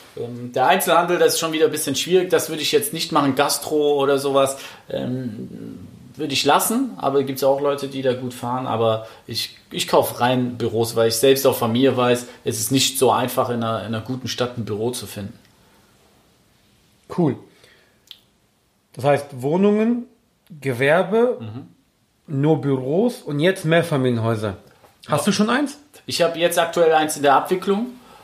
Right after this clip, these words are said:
Speaker 1: und, ähm, mache es deshalb, weil ich mir gesagt habe, ich will mal selbst alles in einer Hand haben. Ich will ein paar Hebel einsetzen, ähm, selbst der Chef sein, äh, die ständigen Hausversammlungen, die Streitereien, die es trotzdem auch gibt. Du kennst es vielleicht auch oder auch nicht. Vielleicht läuft bei euch auch alles harmonisch ab.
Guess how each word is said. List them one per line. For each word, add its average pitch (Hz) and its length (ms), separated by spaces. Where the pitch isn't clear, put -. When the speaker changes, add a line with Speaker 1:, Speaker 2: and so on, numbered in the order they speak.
Speaker 1:
und, 139 600
ähm, 135 440
mache 143 220
es - 100
deshalb, 151 400
weil - 140
ich - 100
mir 127 100
gesagt 127 300
habe, 113 100
ich - 140
will 135 80
mal 117 160
selbst 110 300
alles 110 220
in 110 100
einer 107 260
Hand 120 160
haben. 95 240
Ich 110 160
will 127 40
ein 123 100
paar 117 140
Hebel 135 300
einsetzen, 127 760
ähm, 123 240
selbst 123 340
der 113 520
Chef 139 260
sein, 131 460
äh, - 40
die 117 60
ständigen 123 440
Hausversammlungen, 123 680
die 131 100
Streitereien, 131 640
die 123 80
es 120 100
trotzdem 123 380
auch 113 160
gibt. 127 260
Du 123 60
kennst 127 300
es 123 80
vielleicht 127 400
auch 127 220
oder 110 160
auch 107 160
nicht. 131 180
Vielleicht 107 240
läuft 117 240
bei 113 80
euch 117 220
auch 113 120
alles 117 240
harmonisch 120 440
ab. 135 240